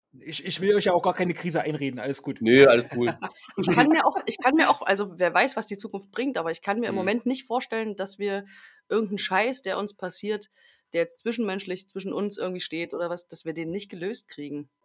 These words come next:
Speaker 3: Also so wie wir mit Konflikten umgehen.
Speaker 2: Danke.
Speaker 3: <laughs> So wie wir mit Konflikten umgehen, es ist schon, also ich bin da se-, ich bin davon selber immer wieder fasziniert, so, weil es einfach, ich kenn das halt auch nicht, ne? Das, ich meine, das ist natürlich in einem Duo auch noch mal eine andere Situation.
Speaker 2: Mhm.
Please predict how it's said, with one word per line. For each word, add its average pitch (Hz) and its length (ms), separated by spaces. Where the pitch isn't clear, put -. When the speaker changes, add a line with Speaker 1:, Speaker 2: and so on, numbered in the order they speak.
Speaker 3:
Also 180 340
so 220 260
wie 226 160
wir 247 160
mit 233 140
Konflikten - 440
umgehen. 240 380
Speaker 2:
Danke. 110 120
Speaker 3:
<laughs> 254 60
So 226 200
wie 226 160
wir 254 120
mit 269 140
Konflikten 254 460
umgehen, 233 320
es 220 120
ist 226 160
schon, 269 280
also 208 200
ich 226 100
bin 262 160
da 240 100
se-, 202 120
ich - 120
bin 254 140
davon 226 260
selber 220 320
immer 247 180
wieder 196 180
fasziniert, 190 600
so, - 180
weil 156 100
es 175 120
einfach, 202 300
ich - 140
kenn 233 240
das 226 140
halt 180 200
auch - 180
nicht, 151 220
ne? 196 200
Das, 208 160
ich - 100
meine, 196 140
das 196 60
ist 214 100
natürlich 220 260
in 226 80
einem 202 120
Duo 240 280
auch 190 160
noch 202 100
mal 202 80
eine 196 160
andere 214 280
Situation. 202 600
Speaker 2:
Mhm. 208 220